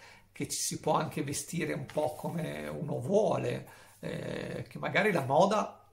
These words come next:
la imponete voi, la fate voi, perché il vero rivoluzionario è questo, è quello che vuole cambiare le leggi o comunque non ci sta alla legge del "così fan tutti".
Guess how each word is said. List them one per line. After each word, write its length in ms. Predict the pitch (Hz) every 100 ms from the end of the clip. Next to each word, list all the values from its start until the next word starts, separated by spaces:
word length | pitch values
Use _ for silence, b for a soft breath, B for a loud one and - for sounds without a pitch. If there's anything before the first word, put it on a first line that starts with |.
| -
la 180 | 139 139
imponete 600 | 135 127 147 143 131 131
voi, 540 | 127 202 170 135 131 -
la 120 | -
fate 380 | - 151 - 143
voi, 340 | 214 202 147 B B B
perché 200 | - 185
il 120 | 170
vero 280 | 220 233 156
rivoluzionario 1120 | 165 160 151 135 - 139 123 131 143 170 - -
è 140 | - -
questo, 560 | 175 160 - - 165
è 80 | -
quello 220 | 226 220
che 300 | - 165 - B B B B _ _ _ - _ -
vuole 280 | 160 226 214
cambiare 420 | 180 170 180 165
le 80 | 151
leggi 360 | 147 120 127
o 100 | 220
comunque 460 | - 269 220 - 151
non 240 | 208 226
ci 140 | - 196
sta 600 | - - 190 135 - - _ _ _
alla 240 | - 165 151
legge 400 | 160 170 - 143
del 360 | 156 151 151 - - _ _ -
"così 360 | - 170 147
fan 360 | 165 - 143 123
tutti". 520 | 131 - - - -